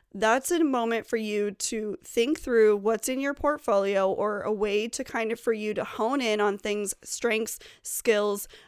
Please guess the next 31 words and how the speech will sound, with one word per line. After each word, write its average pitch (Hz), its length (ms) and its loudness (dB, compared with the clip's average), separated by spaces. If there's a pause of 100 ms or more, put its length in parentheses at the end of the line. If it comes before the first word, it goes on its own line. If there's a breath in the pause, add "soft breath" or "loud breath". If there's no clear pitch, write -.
(140)
circumstances 208 1080 -2
of 202 220 -2
when 202 560 0
you 208 580 2
in 202 240 -2
your 196 440 -2 (140)
journey 220 520 0
have 202 280 -4
done 208 280 -2
something 185 640 -4 (320 soft breath)
X, - 260 -6
Y, 202 160 0
or 180 160 -2
Z, 196 320 -6
or 208 360 -4 (280 loud breath)
a 214 60 -6
time 240 340 -4
when 247 160 0
you 240 140 -2
learned 240 360 2
from 208 220 -4
something. 135 540 -4
So 220 100 2
you 226 220 0
really 254 320 0
use 214 380 -4
that 240 280 2
as 208 260 -2
your 208 180 -2
guiding 208 560 -2
tool 240 520 4